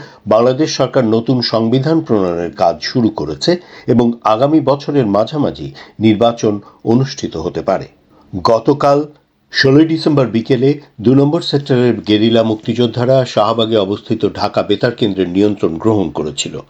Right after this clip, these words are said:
সেখান থেকেই আজ দুপুরের পর মেজর এটিএম হায়দার একটি লিখিত ঘোষণা পাঠ করার মধ্য দিয়ে বাংলাদেশ বেতারের কার্যক্রম শুরু হয়। সন্ধ্যায়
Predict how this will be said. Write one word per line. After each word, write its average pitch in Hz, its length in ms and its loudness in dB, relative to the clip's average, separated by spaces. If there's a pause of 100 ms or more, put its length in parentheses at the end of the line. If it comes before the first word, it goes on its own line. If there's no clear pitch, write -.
(600)
সেখান 180 340 2
থেকেই 156 380 -2 (300)
আজ 107 340 0
দুপুরের 156 500 2
পর 139 340 2
মেজর 123 500 2
এটিএম 113 460 -2
হায়দার 107 380 0
একটি 110 220 -4
লিখিত 113 360 -2
ঘোষণা 107 460 -2
পাঠ 95 260 -4
করার 95 300 -2
মধ্য 110 300 0
দিয়ে 127 280 2 (320)
বাংলাদেশ 110 640 0
বেতারের 101 380 -2
কার্যক্রম 90 640 -4 (300)
শুরু 87 320 0
হয়। - 200 -6 (1160)
সন্ধ্যায় 110 560 0